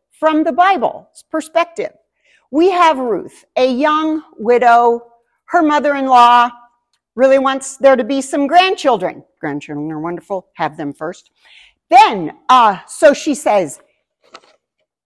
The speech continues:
"Put on your nicest dress, put on perfume, and when all the men are drunk on the threshing floor, go up to this guy, uh, Boaz, and, uh, lay down at his feet."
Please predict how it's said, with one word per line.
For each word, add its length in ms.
"Put 140
on 160
your 120
nicest 460
dress, 540
put 140
on 200
perfume, 720
and 160
when 240
all 400
the 120
men 800
are 160
drunk 680
on 300
the 60
threshing 580
floor, 580
go 180
up 160
to 100
this 180
guy, 300
uh, 300
Boaz, 840
and, 300
uh, 120
lay 240
down 300
at 120
his 200
feet." 500